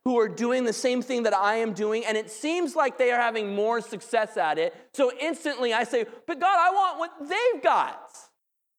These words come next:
But then sometimes God will reveal something to me, and he said, "But Matthew, you don't know the full story.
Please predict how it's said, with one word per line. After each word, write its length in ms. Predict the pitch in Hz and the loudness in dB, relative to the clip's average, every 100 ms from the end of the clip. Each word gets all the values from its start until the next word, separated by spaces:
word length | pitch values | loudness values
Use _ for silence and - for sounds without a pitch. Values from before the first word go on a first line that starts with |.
| _ _ _ _ _ _ _ _ _ _ _ _ _ | _ _ _ _ _ _ _ _ _ _ _ _ _
But 120 | - 233 | -2 0
then 140 | 339 | 0
sometimes 1000 | 330 349 359 311 262 247 254 233 - - _ _ _ _ - | 2 0 2 4 4 4 -2 -6 -14 -20 _ _ _ _ 2
God 220 | 247 247 | 4 6
will 120 | 254 | 2
reveal 460 | 226 226 180 269 294 | 2 0 2 2 2
something 400 | - 226 220 202 | 2 0 0 -2
to 100 | 226 | -2
me, 80 | 208 | -2
and 60 | |
he 60 | 202 | -2
said, 200 | 214 165 | -4 -4
"But 100 | 196 | -2
Matthew, 380 | 196 233 240 247 | 0 0 -2 -4
you 220 | 214 247 | -2 0
don't 240 | 285 240 | 0 0
know 180 | 226 233 | 0 0
the 100 | 208 | -2
full 220 | - 208 | -4 -4
story. 500 | 180 - 185 117 98 | -4 -4 -4 -4 -10